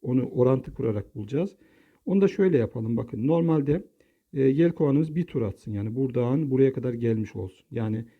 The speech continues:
Yelkovan üç yüz altmış derecelik bir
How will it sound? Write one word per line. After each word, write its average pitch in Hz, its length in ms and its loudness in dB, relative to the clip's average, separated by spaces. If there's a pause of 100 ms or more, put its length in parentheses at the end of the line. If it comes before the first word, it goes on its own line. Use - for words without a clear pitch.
(320)
Yelkovan 135 580 2 (300)
üç - 240 -12
yüz 127 100 -4
altmış 135 400 -4
derecelik 113 1000 -2
bir 117 320 -4